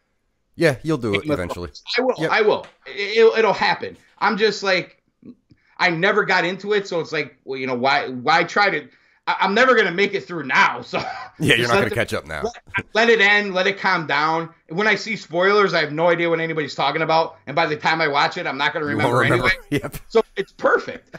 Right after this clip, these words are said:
Speaker 2: You know?
Speaker 1: <laughs> Yep.
Speaker 2: But anyway, a lot of people wanna see, wanna see this show. They're invested in this show.
Speaker 1: Mm-hmm.
Speaker 2: And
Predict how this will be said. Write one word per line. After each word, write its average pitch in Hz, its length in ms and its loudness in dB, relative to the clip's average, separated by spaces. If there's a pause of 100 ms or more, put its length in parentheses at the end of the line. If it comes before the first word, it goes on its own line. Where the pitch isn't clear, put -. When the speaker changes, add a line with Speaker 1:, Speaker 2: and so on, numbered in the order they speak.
(140)
Speaker 2:
You 190 180 -2
know? - 60 -14 (220)
Speaker 1:
<laughs> - 240 -18
Yep. - 220 -14 (720)
Speaker 2:
But 233 100 0
anyway, 233 320 6
a 180 80 0
lot 233 240 6
of 247 100 2
people 196 280 -6
wanna 165 240 -2
see, 139 320 -14
wanna 131 280 -6
see 123 200 -8
this 104 140 -8
show. 90 260 -8 (300)
They're 180 200 4
invested 160 720 -2
in 123 120 -6
this 113 120 -8
show. 92 300 -12
Speaker 1:
Mm-hmm. 87 240 -12 (1040)
Speaker 2:
And 160 200 -2